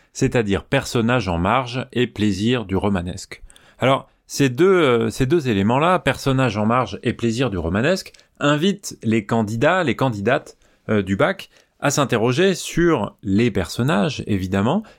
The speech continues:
et leur lien avec la norme, et d'un co-, et d'un autre côté, de prendre le côté du lecteur de romans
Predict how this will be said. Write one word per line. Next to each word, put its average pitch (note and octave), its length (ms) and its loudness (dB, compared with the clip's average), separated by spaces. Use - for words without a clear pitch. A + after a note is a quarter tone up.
et D3+ 380 2
leur A#2+ 280 2
lien C3+ 220 0
avec F#2 220 -2
la F2 140 0
norme, G2 460 -2
et F3 100 4
d'un E3 160 0
co-, - 220 -2
et B2 100 2
d'un B2+ 160 2
autre F3+ 240 0
côté, B2+ 320 0
de C3 120 2
prendre D#3 480 -2
le B2+ 120 0
côté F3 480 0
du F#2+ 220 -4
lecteur G2 680 0
de F#2+ 180 -2
romans A2 520 0